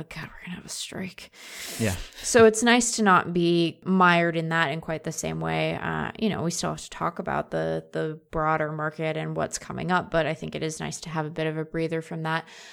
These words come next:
Speaker 1: I think it's, I think it's way better for fans to be able to be excited about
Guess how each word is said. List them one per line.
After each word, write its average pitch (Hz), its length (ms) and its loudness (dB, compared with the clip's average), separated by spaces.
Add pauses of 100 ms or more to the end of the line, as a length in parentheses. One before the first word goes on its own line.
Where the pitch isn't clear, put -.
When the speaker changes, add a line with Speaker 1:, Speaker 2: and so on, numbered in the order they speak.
(180)
Speaker 1:
I 269 40 -4
think 330 200 -4
it's, - 340 -2 (300)
I 220 80 -4
think 294 220 -6
it's 320 200 -4
way 247 220 2
better 240 280 4
for 220 200 -4
fans 180 920 0 (360)
to - 160 -2
be 214 240 2
able 220 280 4
to 185 180 -6
be 240 240 2
excited 214 580 2
about 175 440 0